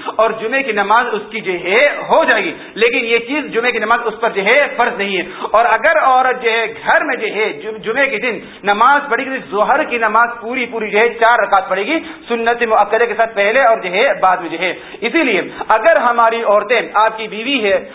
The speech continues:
یا آپ کے گھر میں آپ کی بیٹی ہے یا جو آپ کی بہو ہے، آپ سے اجازت لے لی، آپ سے اجازت لیتی ہے کہ جو ہے مجھے جو ہے اجازت دو کہ جو ہے میں مسجد میں جا کر کے جو ہے جمعے کی نماز ادا کروں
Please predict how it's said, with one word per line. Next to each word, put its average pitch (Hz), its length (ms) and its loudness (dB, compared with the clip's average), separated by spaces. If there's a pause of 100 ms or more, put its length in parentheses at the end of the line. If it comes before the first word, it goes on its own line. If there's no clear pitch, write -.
(120)
یا 226 180 4
آپ 240 200 2
کے 220 80 -4
گھر 233 200 0
میں 247 100 0
آپ 226 160 2
کی 233 80 -8
بیٹی 214 440 0
ہے 202 80 0 (260)
یا 240 180 4
جو 240 260 0
آپ 247 220 2
کی 214 60 -12
بہو 277 340 0
ہے، 233 40 4 (120)
آپ 254 140 2
سے 233 80 -12
اجازت 214 420 0
لے 196 120 -2
لی، 233 300 -4 (100)
آپ 247 340 2
سے 254 60 -8
اجازت 226 500 0
لیتی 247 260 -4
ہے 190 60 -2 (260)
کہ 277 120 -4
جو 254 120 0
ہے 262 60 0
مجھے 240 360 -2
جو 226 200 -2
ہے 226 180 4 (280)
اجازت 226 640 2
دو 247 80 -4
کہ 233 100 -10
جو 208 120 -2
ہے 240 140 2
میں 247 400 0
مسجد 208 320 -2
میں 240 220 -4
جا 214 260 2
کر 220 160 -2
کے 214 120 -6
جو 185 140 -4
ہے 220 280 2
جمعے 226 260 -4
کی 214 80 -2
نماز 196 320 2
ادا 226 160 2
کروں 226 260 2